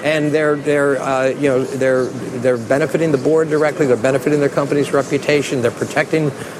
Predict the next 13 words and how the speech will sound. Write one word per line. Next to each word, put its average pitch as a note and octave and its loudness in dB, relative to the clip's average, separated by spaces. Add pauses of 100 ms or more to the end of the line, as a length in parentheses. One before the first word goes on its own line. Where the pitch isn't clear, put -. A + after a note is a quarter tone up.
the C#3+ 0
C D#3+ 0
E D3+ 2
O D3+ 0
and C#3 -2
their B2+ 2
pay D#3 0
and C3 0
the A#2+ -2
comp D3 -4
committee. D3 2 (420)
Uh, C#3 -2
and C#3+ 0